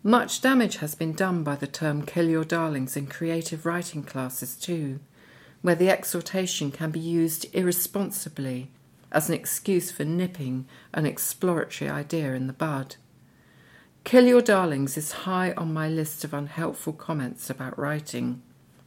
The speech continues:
almost as bad as Connolly's dismissive comment about the pram in the hall, which implies parents, and probably especially women, can't be good writers.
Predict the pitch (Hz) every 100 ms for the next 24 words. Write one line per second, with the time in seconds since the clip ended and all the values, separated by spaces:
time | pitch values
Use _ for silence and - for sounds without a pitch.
0 | _ - - 214 220 208 190 175 160 151
1 | 151 147 - - 196 160 131 131 131 143
2 | - 165 160 165 156 - 185 147 123 123
3 | 123 143 139 - - - - - - 165
4 | 139 131 135 135 175 156 135 135 - -
5 | _ - - _ - 170 - 190 185 180
6 | 170 - - 202 160 123 - - - -
7 | 151 - 202 - - 135 131 139 - 143
8 | - 139 139 165 135 127 135 - - -
9 | 175 170 - 139 139 135 151 156 156 135
10 | 123 131